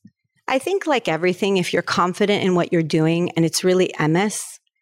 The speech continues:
then people love it. I remember I was at home and I was very, very close with a celebrity named Zooey Deschanel. And she was going through a divorce, as was I. And I really began to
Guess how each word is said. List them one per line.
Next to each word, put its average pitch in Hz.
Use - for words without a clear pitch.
then 180
people 196
love 156
it. 147
I 185
remember 202
I 175
was 170
at 175
home 175
and 180
I 180
was 170
very, 202
very 208
close 180
with 170
a 175
celebrity 170
named 170
Zooey 170
Deschanel. 165
And 180
she -
was 220
going 208
through 226
a -
divorce, 185
as 165
was 185
I. 147
And 175
I 170
really 208
began 170
to 170